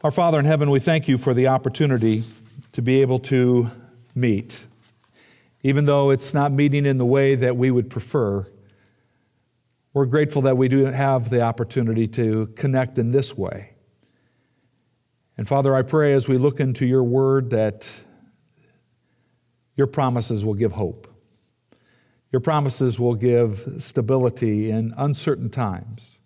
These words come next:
because we truly do go to you, who is the one in control of all things,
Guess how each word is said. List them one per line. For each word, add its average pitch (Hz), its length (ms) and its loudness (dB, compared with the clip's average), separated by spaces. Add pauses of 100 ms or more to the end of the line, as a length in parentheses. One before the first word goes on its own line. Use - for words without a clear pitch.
(840)
because 113 360 -4
we 120 120 0
truly 135 400 0
do 120 200 0
go 117 360 0
to 110 240 -6
you, 110 400 0
who 107 440 -2 (1900)
is 131 160 -2
the 127 80 0 (140)
one 147 180 0
in 117 200 -2
control 143 500 0
of 120 80 0
all 139 180 2
things, - 640 -10